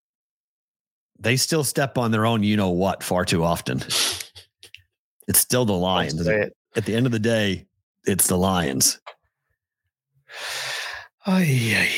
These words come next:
Speaker 2: ay.
Speaker 1: How many turnovers in the red zone last night?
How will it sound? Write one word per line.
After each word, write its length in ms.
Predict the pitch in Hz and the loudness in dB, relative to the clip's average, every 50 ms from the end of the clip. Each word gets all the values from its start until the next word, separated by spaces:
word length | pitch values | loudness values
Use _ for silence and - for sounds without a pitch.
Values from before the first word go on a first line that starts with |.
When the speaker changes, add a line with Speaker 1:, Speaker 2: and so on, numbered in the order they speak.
| - - | 0 0
Speaker 2:
ay. 220 | - - - - - - - - - - | 2 2 2 2 2 0 0 0 0 0
Speaker 1:
How 120 | - 98 104 | 0 2 2
many 140 | 113 113 117 | 2 2 0
turnovers 440 | - 131 131 135 131 131 131 135 113 | 0 0 0 0 0 0 0 0 0
in 40 | 123 | 0
the 80 | 131 | 0
red 180 | 127 135 135 127 | 0 0 0 0
zone 320 | 135 131 131 131 127 123 - - | 0 0 2 0 0 -2 -2 -2
last 160 | 127 123 - | -4 -2 0
night? 200 | 147 139 151 - | 0 0 0 -2